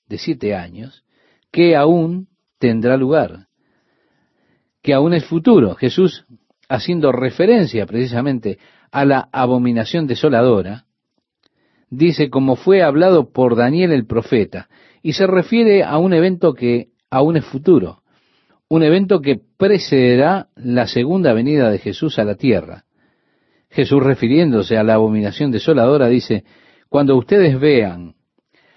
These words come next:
la desolación de la que habló Daniel el profeta, estando de pie en el lugar santo, permitan al que lee entender, luego huyan al desierto".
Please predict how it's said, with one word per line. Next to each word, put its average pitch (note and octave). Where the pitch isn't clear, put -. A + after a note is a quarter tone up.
la C#3
desolación D3
de A2+
la -
que A#2+
habló C#3+
Daniel C3+
el A#2+
profeta, A2+
estando B2+
de G#2+
pie D3+
en C#3
el G#2
lugar C3
santo, B2+
permitan C3
al A#2
que A#2
lee C3
entender, A#2+
luego D#3
huyan F3
al C3+
desierto". G2+